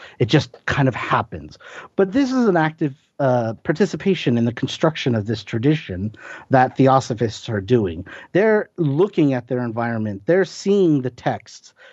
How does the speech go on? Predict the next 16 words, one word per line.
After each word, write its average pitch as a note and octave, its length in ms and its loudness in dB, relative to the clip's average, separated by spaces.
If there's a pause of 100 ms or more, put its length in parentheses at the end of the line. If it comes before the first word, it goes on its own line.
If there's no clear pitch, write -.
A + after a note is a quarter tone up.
(160)
and C3+ 200 2
the - 120 -2
ideas. D3 720 2 (320)
They're D#3+ 140 2
interacting C#3+ 1080 0
with A#2+ 480 0 (440)
practitioners C3+ 760 0
of B2 180 -6
these B2 240 0
traditions, B2+ 760 -2 (480)
and C#3 140 2
they're F3 180 4
adopting D3 540 0
them, G2+ 180 -10 (180)
but D3 140 -6
they're D3+ 160 -2